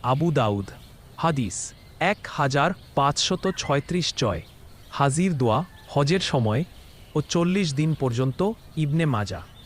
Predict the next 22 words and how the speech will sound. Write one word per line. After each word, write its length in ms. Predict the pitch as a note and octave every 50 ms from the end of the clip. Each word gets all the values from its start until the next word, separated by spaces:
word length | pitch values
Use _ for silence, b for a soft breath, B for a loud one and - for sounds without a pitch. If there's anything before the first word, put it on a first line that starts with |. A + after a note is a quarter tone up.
| - - - - - - - - -
হাদিস 580 | - C#3 C#3+ C3 B2+ G2+ F#2 - - - - - - - - - - - -
দুই 260 | B2+ C3+ D#3+ F#3+ G#3 G#3+
হাজার 380 | F3 G3+ G#3 F3+ A3 G#3+ G#3+ G3+ - -
আটশত 600 | - B2+ C#3+ - - - - F3 E3 - G3 F#3+ - - - - -
তিরানব্বই 640 | E3 D#3+ D#3 D#3 D#3 D#3 D#3 D3+ C#3+ C#3 D3+ D3+ D3+
সাত 320 | - - - G#2 - - - - - - - - - - - - - - - - C3+
মুজাহিদের 640 | C3 C#3 C3+ D#3 F3 E3+ D#3+ F#3 D#3+ F#3+ F#3+ F3+ C#3
দোয়া, 300 | B2+ A#2+ A#2 B2 D#3 F3 - - - - - -
আল্লাহর 400 | C3 C3+ D3+ D#3 E3 F3+ F3+ F3
পথে 340 | - - C3 B2+ - D3+ D3
সংগ্রামকারী, 760 | - - C3+ C3+ C3+ C#3+ D3 D3 D#3 D#3 - D3 C#3 D#3 F3+ - - - -
আবু 260 | - C3 C#3 C3+ D3 C3+
দাউদ 420 | B2+ A2 G2+ F#2+ F2+ F2 - - - - - - - - - - - - -
হাদিস 580 | - - C#3 C3+ A#2 G#2+ F2+ F2+ - - - - - - - - - -
দুই 260 | A#2 C3 D3+ F#3+ G3
হাজার 360 | F3 F3 F#3 F3+ E3+ G3 G3+ F#3
পাঁচশত 600 | - - C3+ C#3 C3+ - - F3 D#3+ - F#3+ E3+ -
একত্রিশ 560 | C#3 C3+ - - D#3 - - D#3+ D#3+ C#3+ - -
আট। 200 | B2+ A#2+ G#2 - - - - - - - - - - - - - -
অসুস্থ 440 | - C#3 C#3 - G3+ F3+ - - G3+
ব্যক্তির 480 | G3 C#3+ C3+ B2 - - - D#3 C#3 A#2+
দোয়া, 280 | B2 A2+ A2 C3 D#3+